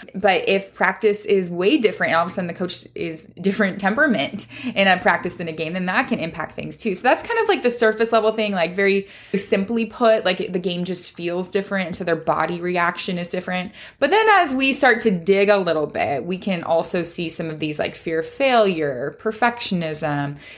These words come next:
things like that. Okay, so let's get into what you can do to help your daughter in these situations. So, as you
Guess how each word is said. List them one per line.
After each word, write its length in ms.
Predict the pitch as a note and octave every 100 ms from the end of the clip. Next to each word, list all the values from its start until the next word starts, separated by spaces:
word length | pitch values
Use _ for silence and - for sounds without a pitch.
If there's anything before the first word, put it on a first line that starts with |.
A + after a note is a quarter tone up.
| -
things 340 | F#3+ F3 E3+ -
like 200 | A1+ -
that. 220 | - - _ -
Okay, 340 | F#3 A#3+ A#3+
so 160 | A#3+ B3
let's 200 | B3+ C4+
get 100 | E4
into 500 | E4 D#4 C#4 A#3+ A3+ - -
what 200 | G3+ G#3+
you 380 | F#3+ F#3 A#3 B3+
can 200 | B3 A3
do 300 | F#3 F3 E3+
to 160 | E3+ F3+
help 240 | F3 D#3+
your 80 | E3+
daughter 260 | D3+ D3+
in 120 | D3+ D3
these 140 | D3
situations. 640 | D3+ D3 C#3+ - - - - _ _ -
So, 320 | - B3 - - _ _ _ _
as 240 | F3+ G#3 A3
you 300 | B3 B3+